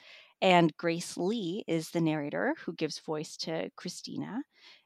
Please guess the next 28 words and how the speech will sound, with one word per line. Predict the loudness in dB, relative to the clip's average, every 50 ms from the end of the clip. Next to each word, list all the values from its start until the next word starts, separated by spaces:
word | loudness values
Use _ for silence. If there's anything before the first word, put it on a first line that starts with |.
| _ _ 6
And | 8 10 10 10 10 10 8 6 4 0 _ _ _ _
she's | -6 -4 -4 -4 -2
growing | 0 2 4 4 4 4 2
up | 2 0
in | -2 -4
small | -2 0 2 4 6 4 4
town | 2 0 0 0 0 -2 -4
Texas. | -4 -2 -4 -4 -4 -4 0 2 4 4 4 2 -2 -6 -10 -10 -12 _ _ _ _ _ _ _ _ _ _ _ _ _ _
So | 6 10 10 10
she's | 10 8 4 4 8
nervous | 10 10 12 12 12 12 10 10 4 4
about | 8 10 10 10 8 _ _
figuring | -20 -20 -20 -18 -2 2 2 4 6 6 6 8 8
out | 6 6 4
seventh | 2 0 0 0 0 -2 -4
grade. | -8 -10 -10 -8 -8 -6 -6 -4 -4 -6 0 4
And | 6 8 10 10 8 8
she | 6 2 -2
tells | 0 4 6 6 6 6 4
us | 2 2 0
about | 0 2 4 4 4 2
how | 0 -2 -2
she | -2 -2 0 0
met | 0 0 0 -2
her | -4 -2
best | 0 -2 -2 -2 -4 -4
friend | -2 -2 0 0 2 4 4
Megan, | 4 4 4 4 4 4 6 6 6 6